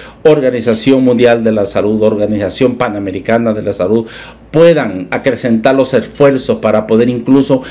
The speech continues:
aumentar, de acuerdo a los criterios médicos que se manejan, la vacunación contra la influenza y el covid diecinueve, principalmente en poblaciones muy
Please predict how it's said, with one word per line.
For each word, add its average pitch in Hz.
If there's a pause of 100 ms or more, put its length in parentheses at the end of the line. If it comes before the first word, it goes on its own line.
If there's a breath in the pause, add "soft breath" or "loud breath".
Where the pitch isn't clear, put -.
(140 loud breath)
aumentar, 127
de 127
acuerdo 123
a 113
los 110
criterios 151
médicos 151
que 147
se 127
manejan, 170 (260 loud breath)
la 110
vacunación 123
contra 120
la 110
influenza 117 (200 loud breath)
y 104
el 104
covid 107
diecinueve, 104
principalmente 113 (360 loud breath)
en 117
poblaciones 127
muy 165